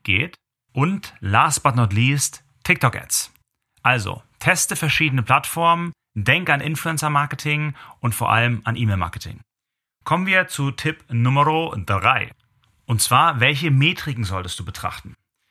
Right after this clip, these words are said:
Das Problem ist, gerade bei Meta durch I O S vierzehn fünf, dass das ganze Tracking verschoben ist. Das heißt, du siehst nicht in Real-Time,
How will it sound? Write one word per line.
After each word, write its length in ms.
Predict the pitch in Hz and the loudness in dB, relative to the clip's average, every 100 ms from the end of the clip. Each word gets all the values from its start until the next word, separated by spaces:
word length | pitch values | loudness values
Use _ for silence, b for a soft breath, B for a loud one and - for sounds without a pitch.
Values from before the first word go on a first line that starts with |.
| b - | b -8
Das 120 | 117 | -4
Problem 380 | 131 123 214 190 | 0 2 2 0
ist, 180 | 170 | -4
gerade 220 | - 143 151 | 0 0 2
bei 160 | 135 | 0
Meta 640 | 123 190 202 101 117 143 120 | 0 0 -2 2 2 2 -4
durch 180 | 110 104 | -8 0
I 200 | 107 113 | 0 0
O 40 | |
S 140 | 98 | -2
vierzehn 300 | - 98 98 | -4 -4 -4
fünf, 460 | 87 165 170 160 - B B B | -2 0 0 -2 -8 B B B
dass 160 | 120 110 | -6 -4
das 120 | 120 | 0
ganze 280 | 135 139 120 | 0 -2 -2
Tracking 420 | 139 151 139 135 | -2 -2 -2 -2
verschoben 440 | 131 - 151 131 | -2 -2 -2 -2
ist. 220 | 92 - | -6 -10
Das 140 | - - | -10 -10
heißt, 140 | 110 | -6
du 60 | 107 | -6
siehst 440 | 98 151 160 - | -4 -2 -2 0
nicht 400 | 127 170 151 - | 0 0 -2 -10
in 220 | - 123 | -6 -2
Real-Time, 960 | 110 113 156 151 - 131 101 90 98 127 | 2 2 2 0 0 2 2 0 -4 -6